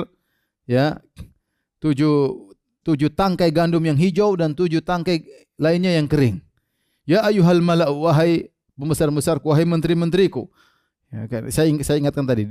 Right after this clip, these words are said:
mereka di zaman tersebut masyhur, lagi booming tentang tafsir mimpi.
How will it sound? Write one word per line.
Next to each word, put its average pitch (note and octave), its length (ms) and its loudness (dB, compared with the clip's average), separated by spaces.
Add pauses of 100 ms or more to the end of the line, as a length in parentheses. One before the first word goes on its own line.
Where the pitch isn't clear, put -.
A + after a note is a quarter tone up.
mereka C#3 380 -4
di B2 80 -2
zaman C3 240 -2
tersebut C3 420 -4 (220)
masyhur, D3 640 -2 (360)
lagi B2+ 280 0
booming D3+ 320 0
tentang C3+ 320 -4
tafsir C3+ 320 -4
mimpi. C#3+ 440 -2